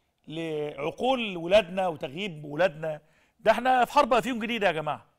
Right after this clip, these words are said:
الدولة، الدولة تحبط حربًا جديدة للمخدرات.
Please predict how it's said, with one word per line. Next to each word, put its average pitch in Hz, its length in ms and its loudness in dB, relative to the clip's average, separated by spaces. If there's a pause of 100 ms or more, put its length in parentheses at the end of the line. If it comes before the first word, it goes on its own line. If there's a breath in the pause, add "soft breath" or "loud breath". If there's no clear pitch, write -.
(920)
الدولة، 226 540 6
الدولة 247 500 4
تحبط 226 600 0
حربًا 214 720 2
جديدة 214 460 2
للمخدرات. 180 760 -8